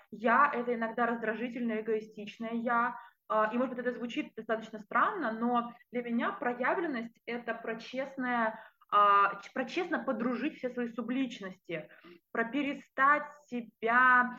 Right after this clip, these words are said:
загонять в какие-то некомфортности. Если, например, какое-то время в моей жизни н-, ну, вот нет энер-, нет сил, да, жизненных, например, да, не хочется что-то делать прям вот, ну, совсем, я никогда себя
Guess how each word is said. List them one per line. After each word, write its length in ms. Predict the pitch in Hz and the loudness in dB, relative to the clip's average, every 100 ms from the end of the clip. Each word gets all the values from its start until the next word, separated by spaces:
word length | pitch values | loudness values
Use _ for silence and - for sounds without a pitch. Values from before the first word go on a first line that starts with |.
| _ | _
загонять 840 | 208 226 233 240 233 233 233 247 233 - | -16 -4 -2 0 0 2 2 2 -2 -14
в 80 | - | -10
какие-то 680 | 214 - 240 240 233 220 | -10 -8 -8 -6 -6 -6
некомфортности. 1300 | 220 226 226 233 - 254 269 285 226 - 226 208 208 - - | -8 -4 -4 -4 -6 -2 0 0 -6 -8 -4 -2 -4 -16 -4
Если, 220 | 233 233 | -2 0
например, 560 | 226 233 233 240 233 - | -2 0 2 2 0 -8
какое-то 340 | - 247 240 | 0 0 0
время 300 | 226 254 247 | -2 -2 -2
в 80 | 220 | -2
моей 200 | 220 226 | -4 -4
жизни 240 | 240 240 220 | -4 -2 -2
н-, 180 | 208 - | -4 -8
ну, 120 | 220 | -10
вот 100 | 220 - | -10 -2
нет 240 | 254 254 226 | 0 0 -2
энер-, 260 | 214 208 - | -6 -8 -12
нет 320 | 220 240 - - | -4 -4 -4 -6
сил, 240 | 240 220 | -4 0
да, 180 | 214 233 | 0 -2
жизненных, 400 | 233 226 190 180 | -4 -6 -8 -12
например, 440 | 180 202 190 180 180 | -14 -10 -8 -6 -2
да, 280 | 196 214 - - | -2 -2 -6 -2
не 100 | 233 | 0
хочется 480 | 233 247 240 233 208 | 2 2 0 -2 -12
что-то 240 | - 202 | -10 -8
делать 300 | 196 220 208 | -4 0 0
прям 160 | 214 208 | 0 -6
вот, 120 | 208 | -4
ну, 60 | 240 | -6
совсем, 520 | 247 - - 208 175 - _ 220 | -6 -10 -4 -4 -4 -14 _ -4
я 120 | 233 | -2
никогда 380 | 233 220 269 302 | -2 -4 -2 -2
себя 480 | 233 240 247 254 | -4 -2 -2 -2